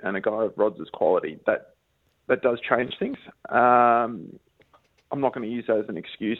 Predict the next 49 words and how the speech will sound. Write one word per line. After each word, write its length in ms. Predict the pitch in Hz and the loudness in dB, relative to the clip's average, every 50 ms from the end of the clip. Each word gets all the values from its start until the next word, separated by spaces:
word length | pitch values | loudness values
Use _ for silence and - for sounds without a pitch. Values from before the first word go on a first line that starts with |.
| - _ | -6 _
The 240 | - 90 107 98 - - - | -2 0 0 0 -2 -2 0
guys 220 | 117 120 127 117 - | 2 2 2 2 0
who 140 | - 120 107 | -2 -4 -4
came 300 | - - 117 110 110 117 | -2 0 0 0 0 0
in, 280 | 117 123 120 107 80 | 0 -2 -2 -2 -2
Lepetti 400 | 80 117 - - 120 107 117 113 | -2 -2 0 0 0 0 0 -2
went 140 | - 127 120 | -2 -2 -2
into 180 | 117 110 - 110 | -4 -4 -4 -6
the 80 | 107 - | -4 -2
starting 340 | - 113 117 117 117 113 107 | 0 2 2 2 0 -2 -4
team, 340 | - 120 120 120 151 - _ _ _ _ _ _ _ _ _ _ - - | -4 -2 -2 -2 -4 -8 _ _ _ _ _ _ _ _ _ _ -4 -2
and 100 | 107 113 | 0 0
we 120 | 113 110 | 0 0
moved 240 | 113 117 113 110 - | 0 0 -2 0 2
the, 340 | 104 104 98 78 67 60 - - - - - | 2 2 2 2 0 -2 -4 -6 -10 -6 -2
uh, 140 | - 101 - - - | 0 0 0 -2 -2
T 100 | - 123 | -2 -2
T 220 | - - 131 120 117 | 0 0 0 0 0
up 120 | 110 - - | 0 -2 -4
to 80 | - | -4
the 80 | 117 120 | -2 2
bench. 280 | 123 120 117 113 120 - - - - - _ _ _ _ _ - | 2 2 2 2 0 -4 -10 -12 -14 -18 _ _ _ _ _ -2
And 180 | 120 123 110 - - | 0 0 0 0 -2
so 380 | 123 113 113 110 113 104 82 - _ _ - - - - _ - | 0 0 0 0 0 0 -2 -4 _ _ -20 -20 -20 -16 _ -2
we 120 | - 113 - | -2 -2 0
still 160 | - 143 131 | 0 0 0
expect 520 | 107 104 - - - 113 123 117 - - - | 0 -2 -2 -2 -2 -2 -2 -2 -4 -2 0
that 180 | 98 92 - - - | 0 0 0 -2 -6
regardless 480 | 98 - - 117 120 123 120 123 120 - - | -6 -2 0 0 0 0 0 0 0 0 -2
of 140 | 101 - - - - - - | -4 -4 -4 -10 -14 -6 -4
who 120 | 131 120 | -2 -2
wears 280 | - 104 113 120 123 - - | 0 0 0 0 0 0 -2
the 60 | 110 | -4
jersey, 380 | - 120 117 117 123 135 143 | -2 0 0 0 0 0 -2
that 120 | 131 107 65 | -2 -2 -2
they 100 | 92 113 | -2 -2
go 200 | - 127 120 123 | 0 0 0 0
out 100 | 117 - | 0 0
there 140 | 117 117 117 | 0 0 0
and 100 | 110 - | 0 -2
do 140 | 110 107 | -4 -4
a 40 | 113 | -4
job. 360 | - - 120 117 117 120 110 - _ _ _ _ - | -2 0 0 2 2 2 0 0 _ _ _ _ -4
Um, 420 | - 90 95 101 98 92 87 78 - - | 0 0 2 2 2 0 -2 -4 -4 -2
and 100 | - 120 | -2 -2
I 60 | 117 | -2
think 220 | - - 110 - - | -2 -4 -8 -8 -6
just 200 | 104 - - - | -8 -10 -6 -4
collectively, 640 | - 101 117 123 - - 120 104 113 104 - - | 0 2 2 0 0 -2 -2 0 0 -2 -2 -4